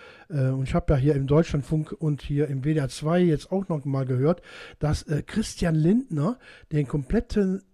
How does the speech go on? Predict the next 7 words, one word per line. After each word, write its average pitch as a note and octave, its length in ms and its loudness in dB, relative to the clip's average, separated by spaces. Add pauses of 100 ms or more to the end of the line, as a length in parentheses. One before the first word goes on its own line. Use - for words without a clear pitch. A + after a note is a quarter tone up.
(100)
eine F#3 260 -2
komplette G3 500 0
Haushaltssperre E3+ 1040 0 (320)
über E3+ 180 2
den D#3 160 2
ganzen G#3 480 -2
Bereich, F#3+ 680 0